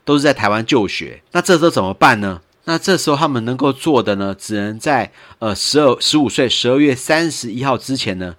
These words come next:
小朋友出国。那出国呢，直到他取得这个，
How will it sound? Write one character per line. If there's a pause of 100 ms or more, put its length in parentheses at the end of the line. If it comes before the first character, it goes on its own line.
(120)
小
朋
友
出
国。 (220)
那
出
国
呢，
直
到
他
取
得
这
个，